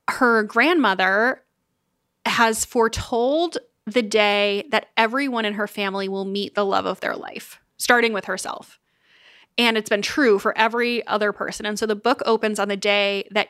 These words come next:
Edie, who's the main character, is supposed to meet the love of her life. And so I think it's kind of like a fate versus free will type story.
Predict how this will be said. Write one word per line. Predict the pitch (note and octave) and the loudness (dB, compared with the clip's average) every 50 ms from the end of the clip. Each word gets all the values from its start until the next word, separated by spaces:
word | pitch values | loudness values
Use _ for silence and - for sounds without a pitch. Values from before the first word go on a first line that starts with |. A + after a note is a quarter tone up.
| _ A#3+ | _ -4
Edie, | B3+ B3 A3+ G#3 G3+ G#3 | -4 -2 -2 -2 -2 -2
who's | G#3 G3+ G3+ | -2 -2 -2
the | G3+ | -4
main | G3+ F#3 F#3+ F#3+ | -4 -4 -4 -4
character, | G3+ F#3+ F#3+ - G#3 G#3 | -4 -4 -4 -2 -4 -4
is | G3+ | -4
supposed | - G#3+ - - - A3 G#3+ - - | -6 -10 -6 -4 -2 -2 -2 -2 -4
to | |
meet | A3 G3+ F#3 - | -6 -6 -6 -8
the | F#3+ F#3 | -10 -8
love | F#3 - - | -8 -8 -8
of | - - - | -10 -10 -8
her | - - | -8 -8
life. | - - - - - - _ _ - - - - - - _ - | -6 -8 -8 -10 -12 -16 _ _ -20 -20 -20 -20 -20 -20 _ 0
And | A#3+ B3 B3 A#3+ | 0 0 2 2
so | - B3 A3+ A3 - - | 2 4 4 4 2 0
I | A3+ A#3 | -2 -2
think | - D4+ D4+ D#4 | 0 -2 -2 -2
it's | E4 E4 - | -4 -6 -6
kind | - - A3+ G#3 G3+ | -4 -2 -2 -2 -2
of | G3+ - | -4 -6
like | F#3 F#3 | -4 -4
a | F3 F#3+ | -4 -6
fate | - - G#3 G3 - - | -4 -4 -4 -4 -2 -2
versus | - G3+ F#3+ - F#3+ F#3+ - | -4 -4 -2 -4 -6 -6 -8
free | - - G3+ G3 F3+ | -6 -6 -4 -4 -4
will | F3 F3 D#3+ E3 E3+ E3 | -4 -4 -2 -2 -2 -4
type | - - G#3 G3 - - | -4 -4 -4 -4 -4 -4
story. | - - A3 G#3+ G#3+ A3 A3 A3+ A#3+ A#3 | -4 -2 0 0 2 2 2 0 0 -2